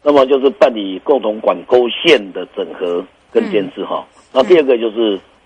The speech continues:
Speaker 1: 绿色生态的滤网的建制。
Speaker 2: 嗯。
Speaker 1: 那第三个就是打造绿色运输系统，
Speaker 2: 嗯。
Speaker 1: 建制那个自行车的路网。
Speaker 2: 嗯。
Speaker 1: 啊，第四个就是既有道路的养护跟重整。
Speaker 2: 嗯。
Speaker 1: 那，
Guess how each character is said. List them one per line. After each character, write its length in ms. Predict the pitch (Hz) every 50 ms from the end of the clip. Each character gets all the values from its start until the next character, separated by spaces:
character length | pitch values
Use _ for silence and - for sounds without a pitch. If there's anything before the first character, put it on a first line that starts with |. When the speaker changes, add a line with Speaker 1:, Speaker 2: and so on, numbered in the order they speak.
| _
Speaker 1:
绿 180 | _ 135 143 123
色 160 | 110 127 120 -
生 160 | - 117 113 113
态 180 | - 120 101
的 320 | 92 113 107 95 92 87 - - _ _ _
滤 200 | 127 160 170 139 113
网 260 | 101 92 87 80 80
的 100 | 85 87
建 220 | - - 107 92 85
制。 60 | 78 -
Speaker 2:
嗯。 100 | 87 85 - _ _ _ _ _ _ _ _ _ _
Speaker 1:
那 120 | - 135
第 160 | 131 131 156 147
三 140 | 143 151
个 100 | 139 127
就 120 | 123 127 123
是 80 | 120
打 240 | - - 104 95 92
造 220 | 95 - 127 117 113
绿 180 | 123 123 117
色 180 | 104 - 120 110
运 180 | 113 120 120 110
输 180 | - 120 113 104
系 220 | - - 110 98
统， 160 | - - - - _ _ _ _ -
Speaker 2:
嗯。 220 | 240 233 202 170
Speaker 1:
建 180 | 151 135 120 110
制 280 | 123 123 120 113 107 101
那 140 | 110 117 104
个 120 | 101 98 95
自 180 | - 135 120
行 180 | 104 110 101 98
车 100 | 117 110
的 120 | 104 98
路 220 | 98 110 104 95 85
网。 120 | 78 - - _ _ _ _ _
Speaker 2:
嗯。 380 | - 240 233 208 160 139 131 135 _ _ _ _ _ _
Speaker 1:
啊， 180 | 113 117 113 110
第 180 | - 147 135
四 100 | 117 -
个 120 | 131 123 107
就 160 | 110 117 113
是 340 | 110 117 113 110 104 98 90 - _
既 120 | - 156
有 160 | 143 117 98
道 180 | - - 127 117
路 180 | 117 117 110
的 80 | 98 - 98 -
养 120 | 104 90 87 90
护 160 | - 117 101
跟 200 | - 110 104 101
重 220 | - - 90 98 - -
整。 140 | - - - - _ _ _ _ _
Speaker 2:
嗯。 460 | - 233 233 208 175 147 131 131 123 120
Speaker 1:
那， 460 | 139 143 143 135 131 131 127 123 120